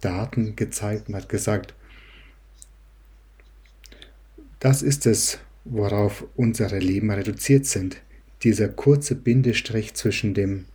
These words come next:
eingravierten Todes-, äh, Geburtsjahr und dem Todesjahr.“ Und hier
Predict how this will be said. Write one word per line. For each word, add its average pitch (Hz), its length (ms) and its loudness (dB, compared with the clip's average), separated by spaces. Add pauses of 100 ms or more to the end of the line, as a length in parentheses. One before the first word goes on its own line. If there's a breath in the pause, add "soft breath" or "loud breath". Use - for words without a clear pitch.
(100)
eingravierten 104 680 0
Todes-, 110 600 0
äh, 107 80 -2
Geburtsjahr 110 600 -2
und 98 120 -4
dem 98 120 -4
Todesjahr.“ 98 720 -4 (1040 loud breath)
Und 113 360 -2 (280 loud breath)
hier 127 540 2